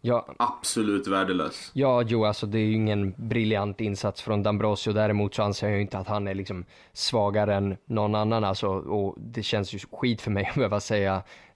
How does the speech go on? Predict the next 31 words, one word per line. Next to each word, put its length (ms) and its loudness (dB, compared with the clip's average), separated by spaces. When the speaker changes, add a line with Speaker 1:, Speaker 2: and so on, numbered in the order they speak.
Speaker 1:
alltså, 360 -2
det 180 -4
här 100 2
om 220 -4
Gagliardini, 580 0
men 340 0
han, 420 -2
han 240 0
gjorde 240 2
ju, 300 2
han 140 0
var 80 2
ju 60 2
absolut 380 -4
sämst 280 -2
på 80 -6
planen 320 0
idag. 220 0
Speaker 2:
Eh, 880 2
Borrell 540 2
sa 160 0
någonting 380 -2
bra 220 2
där. 100 2
Vi 120 0
kollade 340 0
på 120 -6
matchen 360 -2
på, 200 -2
eh, 60 -4
Rish, 320 -2